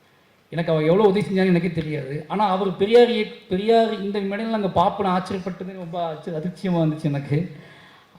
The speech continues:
இனி என் வாழ்க்கையை தொடங்கி வச்ச என், என்னோட மனைவி இருக்காங்க, அவரும் உள்ள உட்கார்ந்துட்டு இருக்காரு அப்படிங்கிற ஒரு பெரிய சந்தோஷம். அவர் அவ-, வாழ்க்கையில அவர் நான் பார்த்த நாள்லேருந்து கருப்பு சட்டை தான் போட்டுருக்காரு.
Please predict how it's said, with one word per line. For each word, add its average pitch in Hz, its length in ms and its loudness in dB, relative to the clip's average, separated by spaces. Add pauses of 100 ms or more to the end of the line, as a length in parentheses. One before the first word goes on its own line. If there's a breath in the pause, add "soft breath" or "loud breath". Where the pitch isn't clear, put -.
(240)
இனி 180 160 4 (240)
என் 180 220 2
வாழ்க்கையை 214 320 0
தொடங்கி 196 300 0
வச்ச 185 220 -6
என், 180 260 2 (320)
என்னோட 165 200 -2
மனைவி 175 300 -2
இருக்காங்க, 175 360 0
அவரும் 180 420 0
உள்ள 170 140 2
உட்கார்ந்துட்டு 170 380 0
இருக்காரு 165 260 2
அப்படிங்கிற 151 320 -4
ஒரு 156 100 -10
பெரிய 156 160 -2
சந்தோஷம். 143 520 2 (680 loud breath)
அவர் 190 320 6
அவ-, 160 240 2
வாழ்க்கையில 214 500 0
அவர் 190 240 2
நான் 170 160 2
பார்த்த 202 260 0
நாள்லேருந்து 214 300 0
கருப்பு 190 180 0
சட்டை 185 140 0
தான் 185 140 2
போட்டுருக்காரு. 151 420 -6